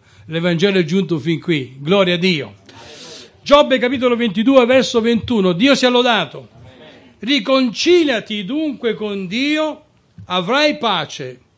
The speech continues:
ti sarà resa la prosperità. Ricevi istruzioni dalla sua bocca, riponi le sue parole nel tuo cuore. Se torni all'Onnipotente,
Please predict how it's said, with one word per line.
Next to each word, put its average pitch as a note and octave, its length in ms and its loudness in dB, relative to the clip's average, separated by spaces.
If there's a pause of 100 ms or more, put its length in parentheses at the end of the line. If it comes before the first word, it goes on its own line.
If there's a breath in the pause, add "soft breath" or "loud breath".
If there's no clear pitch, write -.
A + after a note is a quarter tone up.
(540)
ti B3+ 220 -4
sarà A3 320 -4
resa B3+ 540 -4
la A#3 200 -4
prosperità. A3+ 1040 -4 (720 soft breath)
Ricevi C#4+ 480 -2
istruzioni A#3+ 880 -4
dalla F#3+ 240 -4
sua F#3+ 160 -6
bocca, A#3 560 -6 (380 soft breath)
riponi C4+ 640 0
le A#3+ 120 2
sue A3+ 220 -4
parole A#3+ 460 0
nel A3+ 220 -4
tuo B3+ 280 -8
cuore. D#3+ 540 -6 (560)
Se A3+ 300 -2
torni C#4+ 320 2
all'Onnipotente, G3+ 1160 -6